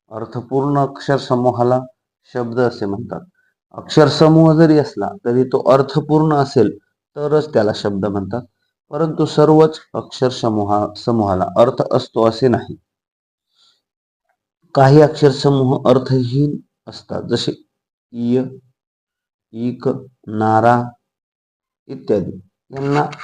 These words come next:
स्पष्ट असा अर्थ नाही, पण ज्या अक्षर समूहांना अर्थ नसून ही शब्द, शब्दांना जोडल्यास त्या शब्दाच्या, शब्दाची विशिष्ट रूपे तयार होतात, त्या अक्षर समूहांना प्रत्यये असे म्हणतात.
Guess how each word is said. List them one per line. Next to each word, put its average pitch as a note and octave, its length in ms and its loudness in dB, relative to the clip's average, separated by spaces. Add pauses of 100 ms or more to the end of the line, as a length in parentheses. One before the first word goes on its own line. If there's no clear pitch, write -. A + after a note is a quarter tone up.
(320)
स्पष्ट - 440 -2
असा - 380 2
अर्थ C3 260 2
नाही, B2+ 420 4 (1400)
पण A2+ 440 -6
ज्या D3 280 4
अक्षर - 320 0
समूहांना C#3 500 -2
अर्थ B2+ 280 0
नसून C3+ 400 0
ही B2+ 140 0
शब्द, B2+ 380 -4 (240)
शब्दांना C3 680 0
जोडल्यास B2+ 600 2 (560)
त्या D#3 180 -6
शब्दाच्या, C#3 540 -2 (800)
शब्दाची A#2+ 500 -2
विशिष्ट C3 580 -4 (760)
रूपे B2 460 -2
तयार A#2 200 8
होतात, G#2+ 340 -2 (240)
त्या D3 220 0 (340)
अक्षर - 260 -8
समूहांना G#2 680 -4
प्रत्यये B2+ 800 0
असे - 280 -8
म्हणतात. F#2+ 300 -10